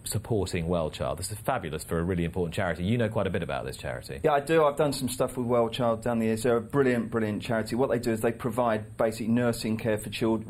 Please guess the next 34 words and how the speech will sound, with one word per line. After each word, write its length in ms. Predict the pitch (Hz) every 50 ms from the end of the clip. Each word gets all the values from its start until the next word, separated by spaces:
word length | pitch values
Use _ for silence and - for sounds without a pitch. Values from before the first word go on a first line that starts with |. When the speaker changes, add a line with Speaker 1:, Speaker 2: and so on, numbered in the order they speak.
| 120 117
Speaker 2:
really, 240 | 127 120 113 107 107 - - -
uh, 220 | - 120 117 107 107 107 - -
chronically 320 | - 127 117 101 - 104
sick 260 | 104 - - 113 - -
children 320 | - 117 110 - 101 101
so 220 | 104 - 120 113
that 100 | 101 104 95
they 100 | 98 98
can 120 | - 110
be 120 | 104 107 104
at 100 | - -
home 380 | - 113 107 104 101 101 101
rather 160 | 104 104 101
than 80 | 98 98
in 120 | 98 101 101
hospital, 420 | 104 107 107 - - - - 98
and 80 | 101 104
Speaker 1:
Mm. 20 |
Speaker 2:
they 80 | 110 110
do 160 | 110 123 120
a 80 | 113 110
brilliant 400 | 107 - 143 127 120 113 101 -
job. 220 | - 107 92 - - - - - -
They're 120 | - 123 120
a 40 |
wonderful 560 | 131 127 139 160 165 156 151 139 131 - 127 120
charity 480 | 123 - 139 120 117 113 110 113 120
with 140 | 110 113 113
a 20 |
lot 160 | 120 127 120 90
of 140 | 113 110
really 140 | 113 117 110 107
great 240 | 120 117 110 107
ambassadors 840 | 90 101 107 104 101 - 110 107 107 - - 101 104 101 101 - -